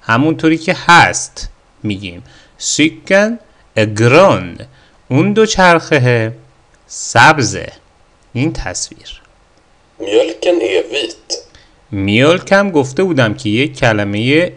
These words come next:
Speaker 1: ان اورده. مِیَلکن اون شیره، ا ویت سفیده، پس ویت ساده استفاده می‌کنیم به خاطر اینکه موصوفش،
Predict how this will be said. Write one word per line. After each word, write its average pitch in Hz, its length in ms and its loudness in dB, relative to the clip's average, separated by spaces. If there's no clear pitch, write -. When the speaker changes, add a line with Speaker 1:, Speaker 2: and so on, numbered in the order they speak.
Speaker 1:
ان 117 220 0
اورده. 117 600 0
مِیَلکن 151 1000 2
اون 127 300 0
شیره، 98 800 -2
ا 110 120 0
ویت 131 760 -4
سفیده، 104 800 -2
پس - 340 -6
ویت 113 640 -4
ساده 127 520 0
استفاده 101 640 -2
می‌کنیم 92 520 -12
به - 80 -6
خاطر 107 380 -2
اینکه 131 320 -4
موصوفش، 147 1080 -2